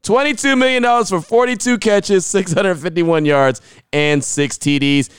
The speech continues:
He, uh, is the fifth highest cap number of the Raiders roster in twenty twenty-one at eleven point six million dollars, and the Raiders can save all but one million dollars of that number by releasing him. And, you know, it's funny, earlier in the day on, uh, on Thursday, I got hit up on Twitter a couple times,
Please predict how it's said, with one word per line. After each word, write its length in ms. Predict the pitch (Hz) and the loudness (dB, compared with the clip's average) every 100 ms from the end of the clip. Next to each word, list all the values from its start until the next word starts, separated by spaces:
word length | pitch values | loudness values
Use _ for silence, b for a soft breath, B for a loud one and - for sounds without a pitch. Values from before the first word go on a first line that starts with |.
| b | b
He, 280 | 143 151 143 | 0 2 2
uh, 280 | 131 120 117 | 2 0 0
is 180 | 131 117 | -2 -2
the 80 | |
fifth 300 | - 165 175 | -4 -2 -2
highest 360 | 143 156 151 135 | -2 -2 -2 -2
cap 220 | 160 151 | -2 -2
number 280 | 143 139 135 | 0 0 0
of 140 | 117 | 0
the 80 | 123 | -2
Raiders 320 | 131 139 120 | -2 -2 -2
roster 400 | 123 143 143 151 | 0 -2 -2 -2
in 80 | 147 | -2
twenty 240 | 135 151 143 | 0 -2 0
twenty-one 540 | 151 147 147 151 151 b - | -2 0 0 0 -2 b -6
at 100 | 117 | -2
eleven 300 | 131 143 131 | -2 -2 -2
point 200 | 131 117 | -4 -2
six 280 | 156 - | -6 -6
million 240 | 143 143 139 | -2 -2 0
dollars, 340 | 139 143 139 | 0 -2 -4
and 160 | - 120 | -4 -4
the 60 | |
Raiders 260 | 120 143 135 | -2 -2 -2
can 140 | 131 | -4
save 280 | 113 139 131 | -4 -2 -2
all 240 | - 135 139 | 0 -2 0
but 160 | 117 | -2
one 180 | 117 139 | -2 0
million 240 | 139 135 127 | 0 0 0
dollars 320 | 123 123 - B - | 0 -2 -4 B -8
of 120 | 107 | -2
that 160 | 120 117 | -2 0
number 300 | 131 123 113 | -2 0 0
by 140 | 113 | 0
releasing 440 | 110 110 160 131 120 | -2 0 -2 -2 -2
him. 140 | 117 | -2
And, 80 | 147 | 0
you 60 | |
know, 100 | 208 | 0
it's 100 | 202 | 0
funny, 280 | - 226 170 B B | -2 -2 -2 B B
earlier 320 | 180 220 214 196 | -2 2 2 0
in 200 | 180 175 | -2 -4
the 80 | |
day 320 | 139 165 175 175 | -2 0 0 0
on, 260 | 160 147 | 0 0
uh, 140 | 143 135 | 0 0
on 180 | 139 | -2
Thursday, 540 | 127 190 214 151 156 143 | -2 0 0 0 -2 0
I 120 | 139 | 0
got 200 | 127 147 | 0 0
hit 160 | 160 170 | 2 0
up 160 | - | 0
on 100 | 143 | -2
Twitter 300 | - 180 180 | 0 0 0
a 80 | 151 | 0
couple 200 | 151 139 | -2 -2
times, 380 | - 143 139 | -2 -2 -2